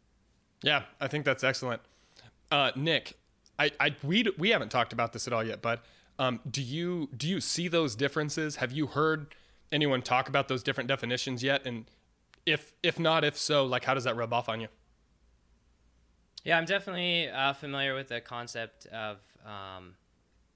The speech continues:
Speaker 2: the aggressor. Uh, I think they call it, um, critical theory is, is the trending view going on right now,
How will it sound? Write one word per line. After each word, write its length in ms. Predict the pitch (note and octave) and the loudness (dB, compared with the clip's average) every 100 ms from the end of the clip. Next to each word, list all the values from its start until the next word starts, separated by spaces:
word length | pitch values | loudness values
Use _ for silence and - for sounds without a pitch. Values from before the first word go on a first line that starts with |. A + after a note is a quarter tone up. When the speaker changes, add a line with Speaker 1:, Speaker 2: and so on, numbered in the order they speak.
| _ _ _ _ _ | _ _ _ _ _
Speaker 2:
the 160 | B2+ | -4
aggressor. 920 | A2+ G2 G#2 A2 - A2+ A2+ A2+ A2 A2 _ _ _ - | -4 -6 -8 -8 -8 -8 -6 -6 -8 -12 _ _ _ -14
Uh, 40 | |
I 200 | G#2 G#2 | -10 -10
think 160 | G#2+ C#3 | -10 -10
they 120 | C#3+ | -12
call 320 | C#3 B2+ A#2+ | -10 -8 -6
it, 200 | A#2+ A2+ | -8 -8
um, 380 | G#2 G2 F#2+ F2+ F2+ _ _ | -8 -10 -12 -14 -20 _ _
critical 280 | - D#3 D3 | -8 -8 -8
theory 600 | C#3+ C3+ C3+ C#3 C#3+ C#3+ | -10 -8 -6 -6 -8 -10
is, 240 | A#2 A#2 A2 | -14 -14 -12
is 300 | A2 A2+ G#2 | -10 -8 -8
the 360 | G#2+ G2+ G2+ - | -8 -8 -10 -12
trending 560 | - A#2 A2+ A2+ A2+ G2 | -8 -8 -6 -6 -8 -12
view 320 | G#2 G#2+ G#2+ | -10 -8 -6
going 300 | G#2+ G#2 G2+ | -6 -6 -6
on 160 | G#2+ | -8
right 180 | G2+ G2+ | -8 -8
now, 380 | F#2 F#2+ G2+ G#2+ | -8 -8 -8 -10